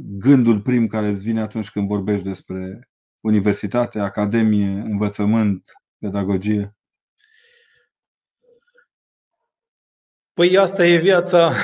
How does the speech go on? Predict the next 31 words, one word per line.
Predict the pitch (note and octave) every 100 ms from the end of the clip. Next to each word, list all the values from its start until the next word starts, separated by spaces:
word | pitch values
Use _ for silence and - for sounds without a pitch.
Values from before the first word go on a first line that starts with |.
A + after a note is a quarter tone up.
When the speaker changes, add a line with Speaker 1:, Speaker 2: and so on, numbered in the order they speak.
| -
Speaker 2:
<laughs> | - D3+ D#3
mea. | C#3+ A#2
De, | A2+ C3 C3 B2+ B2+ B2 - - _ _ _ _ _ -
de | C3+ A#2+
când | D#3 - F3
am | E3 D#3+
intrat | D#3 D#3+ D#3+
în | D#3+ C#3 C#3
Lucian | C#3+ C#3 D3+
Blaga, | D3 C#3+ B2+
la | C3
un | C3
moment | C3+
dat, | C#3+ D3+ - - - - _ - C3+
spuneam | - D#3 D#3
că | C#3
m-au | D3
marcat | C#3+ C#3+ D#3+
foarte | D#3+ D#3 -
mult | C3 B2 A#2+ B2 A#2+ A2+
cuvintele | - A#2 C3 A#2+ A#2 G#2+
astea. | G2+ - G#2+
Sunt, | - C3 C3 B2
uh, | C3 C3 B2+ B2+ - _ _ - -
sunt | - D#3+
foarte | F#3+ F3 C#3+
legat | C3 B2+ B2+ A2+ -
de | A#2 A2+
această | A2 C3+ B2 C3
universitate, | B2+ A#2+ A#2 B2+ D#3 D#3
dar, | D#3 D#3